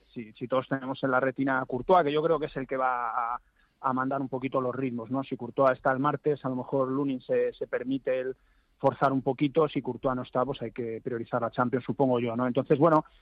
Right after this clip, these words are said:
como decías, Llopis, eh, a mí recuerda a Luis López también, porteros de, que, que, que, que si trabajas con ellos, que si les das, eh, bueno, esa, esa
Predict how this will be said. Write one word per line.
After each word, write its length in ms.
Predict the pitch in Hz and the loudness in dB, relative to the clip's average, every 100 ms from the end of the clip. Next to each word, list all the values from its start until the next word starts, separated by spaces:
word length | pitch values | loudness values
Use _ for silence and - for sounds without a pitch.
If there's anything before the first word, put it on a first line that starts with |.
| _ _ | _ _
como 200 | - 131 | 2 4
decías, 340 | 127 151 175 143 | 4 6 6 8
Llopis, 400 | 156 147 165 143 | 6 6 4 4
eh, 460 | 160 147 143 127 123 127 | 2 2 0 -8 -16 -14
a 40 | |
mí 120 | 143 | -8
recuerda 340 | 151 147 156 147 | -4 0 2 2
a 40 | |
Luis 180 | 147 143 | 2 4
López 280 | 190 175 160 | 4 4 0
también, 280 | 160 175 165 | -4 -4 -4
porteros 560 | 147 143 160 170 147 | -6 0 0 0 -2
de, 340 | - 135 131 131 | -4 -4 -8 -12
que, 260 | 135 123 | -10 -10
que, 320 | 120 123 113 - | -8 -8 -8 -12
que, 320 | 131 120 117 | -10 -8 -8
que 120 | - 131 | -10 -10
si 160 | 147 | -8
trabajas 420 | 135 131 156 170 | -4 0 2 0
con 160 | - 160 | 0 -2
ellos, 460 | 214 196 190 190 - | 0 0 0 -2 -4
que 120 | 147 | -10
si 140 | - | -8
les 200 | 131 127 | -8 -6
das, 280 | 120 151 151 | -2 -2 -2
eh, 120 | 143 | -6
bueno, 180 | 139 151 | -4 -6
esa, 320 | 151 139 131 127 | -6 -4 -6 -8
esa 380 | - 139 131 | -6 -4 -4